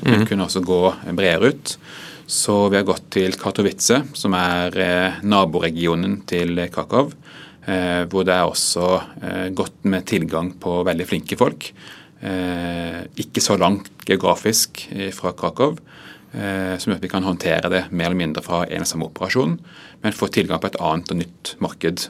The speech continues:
Speaker 1: å, å hente flinke folk i. Eh, og det henger sammen med at vi, eh, som du nevnte også,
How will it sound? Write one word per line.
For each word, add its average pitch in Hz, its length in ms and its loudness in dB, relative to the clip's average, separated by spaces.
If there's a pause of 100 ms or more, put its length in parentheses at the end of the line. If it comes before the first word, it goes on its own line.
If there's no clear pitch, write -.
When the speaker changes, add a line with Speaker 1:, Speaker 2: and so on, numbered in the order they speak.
Speaker 1:
å, 82 400 -4
å 90 100 -2
hente 90 280 -8
flinke - 260 -8
folk - 320 -6
i. 147 180 4 (800)
Eh, 101 240 0
og 120 120 8
det 117 80 4
henger 107 180 6
sammen 95 320 2
med 98 160 4
at 90 180 0 (140)
vi, 92 320 2 (480)
eh, 92 200 -4
som 92 140 -8
du 92 80 -4
nevnte 87 300 -4
også, 95 480 0